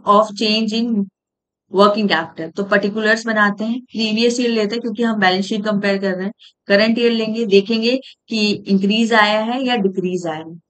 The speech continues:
तो सबसे पहले आते हैं current assets। तो current assets में आपके पास क्या क्या होता है? cash in hand, cash at bank, marketable security, bills receivable, सरेंडरी डेटर्स, temporary अगर investment हुई है या फिर आप उसको शॉर्ट टर्म investment भी बोल सकते हैं,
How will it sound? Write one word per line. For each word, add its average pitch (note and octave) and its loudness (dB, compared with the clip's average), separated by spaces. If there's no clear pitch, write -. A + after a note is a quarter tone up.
तो B3+ -4
सबसे B3 -2
पहले C4 2
आते A#3+ 4
हैं D4 -4
current A#3+ 2
assets। F3 -8
तो G#3 -4
current A3 2
assets A#3 0
में A#3+ 0
आपके A#3 -4
पास A#3+ -4
क्या G#3+ 0
क्या A3+ 0
होता A3 0
है? B3+ -6
cash G#3 -2
in G#3+ -4
hand, G3+ -4
cash F3+ -2
at G3+ -2
bank, F#3+ -4
marketable F#3 2
security, G3 -2
bills G#3+ 2
receivable, G3+ 2
सरेंडरी G3 0
डेटर्स, G3+ 0
temporary F#3+ -2
अगर F#3 0
investment F#3+ -2
हुई G3 4
है G3 4
या F#3+ 4
फिर F#3 -6
आप F3+ 2
उसको F#3 -6
शॉर्ट F#3+ 2
टर्म A3 0
investment F3+ -4
भी E3+ -6
बोल E3 -6
सकते F3 -10
हैं, C4+ -8